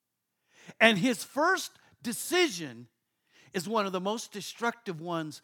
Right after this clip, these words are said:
of Israel. It separated the nation. So what happened is, is, so what happened is,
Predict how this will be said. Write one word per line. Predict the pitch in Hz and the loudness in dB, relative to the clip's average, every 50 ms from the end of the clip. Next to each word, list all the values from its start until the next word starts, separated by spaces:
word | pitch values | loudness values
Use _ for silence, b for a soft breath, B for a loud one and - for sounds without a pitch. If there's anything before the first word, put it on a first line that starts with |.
| b b b b | b b b b
of | - 156 147 - - | -4 -4 -4 -4 -8
Israel. | 147 143 127 107 110 101 90 - _ _ _ _ _ _ _ _ _ _ _ _ _ _ _ _ _ _ _ _ _ _ _ _ _ _ _ _ _ _ _ _ _ - | -10 -10 -10 -12 -16 -18 -18 -20 _ _ _ _ _ _ _ _ _ _ _ _ _ _ _ _ _ _ _ _ _ _ _ _ _ _ _ _ _ _ _ _ _ -8
It | 185 - | -8 -6
separated | - - - - - 277 294 - - 226 214 214 208 202 190 165 131 | -6 -8 -4 2 2 2 2 2 0 0 2 2 2 2 0 -4 -6
the | 170 160 | -8 -8
nation. | 156 147 170 190 214 208 - - - 107 90 _ _ _ _ _ _ _ _ _ _ _ _ _ _ _ _ _ _ _ _ _ _ _ _ _ _ _ _ _ _ _ _ _ _ _ _ b b b b b | -4 -4 -4 -4 -4 -6 -12 -16 -18 -18 -20 _ _ _ _ _ _ _ _ _ _ _ _ _ _ _ _ _ _ _ _ _ _ _ _ _ _ _ _ _ _ _ _ _ _ _ _ b b b b b
So | b - 220 202 | b -2 0 2
what | 208 202 185 | 4 4 8
happened | 233 262 285 277 - 170 143 139 | 10 10 8 8 6 -2 -6 -6
is, | 147 139 123 - - b b b b b b | -6 -6 -8 -12 -18 b b b b b b
is, | - 170 147 - - - - 139 - - _ _ _ _ _ _ _ _ _ _ _ _ _ _ _ _ _ _ _ _ _ _ _ _ _ _ _ _ _ _ _ _ _ _ _ _ _ _ _ _ b b b b b b b b b b b | -6 -6 -6 -6 -10 -12 -12 -16 -16 -16 _ _ _ _ _ _ _ _ _ _ _ _ _ _ _ _ _ _ _ _ _ _ _ _ _ _ _ _ _ _ _ _ _ _ _ _ _ _ _ _ b b b b b b b b b b b
so | b - 247 | b 2 6
what | 247 247 226 | 8 8 10
happened | 233 277 277 262 233 233 208 | 10 10 8 8 6 4 4
is, | 196 202 190 151 - | 6 6 4 2 -2